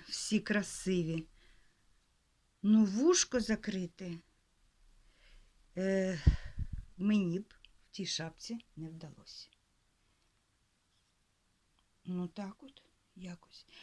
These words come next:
Може, можливо, комусь такий досвід стане в пригоді.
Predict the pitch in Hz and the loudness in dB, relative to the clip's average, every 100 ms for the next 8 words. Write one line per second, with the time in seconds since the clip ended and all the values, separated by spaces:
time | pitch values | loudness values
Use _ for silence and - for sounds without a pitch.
0 | - 202 254 392 285 185 160 _ _ _ | -2 2 2 2 -2 -6 -10 _ _ _
1 | _ _ _ _ 175 247 277 269 190 143 | _ _ _ _ -6 -4 -2 0 -2 -4
2 | 160 _ - _ - 226 233 302 359 233 | -14 _ -20 _ -4 2 4 4 2 -4
3 | 226 220 190 233 294 - 196 170 - _ | -2 -2 0 0 -2 -4 -8 -8 -14 _
4 | _ - - 233 277 240 - 202 151 143 | _ -10 -4 2 2 2 -2 -4 -4 -8
5 | 143 143 | -12 -16